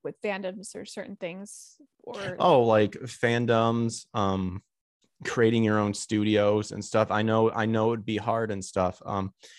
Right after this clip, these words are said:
Speaker 2: you know, being, be inclusive to everyone. But for me, it's like, if I start seeing that people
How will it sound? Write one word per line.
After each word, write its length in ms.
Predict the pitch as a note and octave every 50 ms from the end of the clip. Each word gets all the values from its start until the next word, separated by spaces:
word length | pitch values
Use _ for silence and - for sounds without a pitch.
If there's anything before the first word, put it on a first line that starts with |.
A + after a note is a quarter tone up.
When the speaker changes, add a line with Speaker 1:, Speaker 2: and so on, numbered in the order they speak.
| - _ -
Speaker 2:
you 120 | A#2 A2+
know, 160 | A#2 A#2 A2+
being, 420 | A2+ A#2+ A#2+ C3+ D#3+ E3+ E3 D3 - - B2+ A#2+ A#2
be 320 | C3 C#3 D#3+ E3 E3 -
inclusive 500 | C3+ A#2+ - - C3 B2 A2+ - B2+ A2+ -
to 140 | - -
everyone. 580 | - G2 G2+ A#2+ B2 C3 C3+ C#3 D3 D3+ D3+ C#3+ _ _ _ _ _ _ _ -
But 400 | B2 A2 B2 A2+ A2+ - - -
for 180 | - - A#2+
me, 320 | A2+ A2+ A#2+ B2+ C#3 C#3+ B2+
it's 280 | - A#2 A2 - - -
like, 340 | G#2+ G#2 G2+ G2+ F#2+ -
if 120 | - G2+ -
I 140 | A2 B2+ C3+
start 420 | - - - C3+ B2+ B2+ B2 -
seeing 500 | - - B2 A#2+ A#2+ A#2 A#2+ A#2+ A#2+ - - -
that 460 | G#2+ G#2+ G2+ G2 G2 G2 G2 F#2+ - - - _ -
people 600 | - A#2+ A2+ A2+ - A2+ A2 G#2+ G#2 G2+ G2+ -